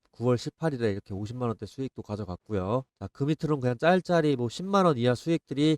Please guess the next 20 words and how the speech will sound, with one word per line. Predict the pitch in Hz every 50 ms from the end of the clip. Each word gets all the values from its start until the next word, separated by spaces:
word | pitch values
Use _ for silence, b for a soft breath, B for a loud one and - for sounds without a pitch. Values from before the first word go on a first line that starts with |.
| _ _ _
지속됐습니다. | - - 123 123 135 - - 120 101 - - 117 110 101 92 92 95 110 131 147 - _ _ -
네, | 98 -
그러다가 | - - 113 113 104 107 104 98 120 135 139 131
이제 | 117 101 107 - _
구월 | - 120 123 120 110
이십삼 | 104 - - - - - 170 165
일에 | 160 147 139 135 110 - _ _ -
이십오만 | 117 127 143 - 139 123 110 113 123 127 120
원 | 117 110 92 _ _ _ _
수익 | _ - - 143 131 123
나기도 | 104 95 95 95 104 - 104
하고, | 107 131 123 117 107 101 110 135 147 - _ _ _ _ _ _
자, | - 107
이건 | 107 113 139 127
종목별 | - - - 131 147 160 160 - - 160 151
수익이라서 | 143 - 147 156 151 131 135 113 110 104 127 135 127 _ _ _ _ _ _ _
자, | - 113 107
종목명이 | - - 113 120 127 139 139 135 135 127 123 123 127 123
다 | - 110
달라요. | _ - - 101 101 104 101 92 95 120 139